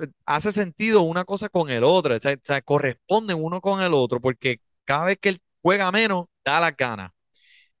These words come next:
Y, eh, no está respondiendo como esperábamos verlo de este papel de reserva también.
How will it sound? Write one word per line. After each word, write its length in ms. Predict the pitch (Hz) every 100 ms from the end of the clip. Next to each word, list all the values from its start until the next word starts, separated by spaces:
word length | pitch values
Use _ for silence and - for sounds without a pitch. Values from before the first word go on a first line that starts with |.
| -
Y, 680 | 170 185 165 156 139 123 - _ _ _ -
eh, 300 | 160 160 -
no 480 | 139 143 156 175 185
está 240 | 185 175
respondiendo 920 | 175 175 175 170 160 196 208 185 170 -
como 380 | - 190 196 170
esperábamos 580 | 156 160 143 151 175 160
verlo 480 | 170 175 180 202 185
de 180 | 135 131
este 200 | - 165
papel 460 | 160 147 151 175 160
de 160 | 143
reserva 580 | 147 170 156 156 165 170
también. 580 | 156 135 127 143 180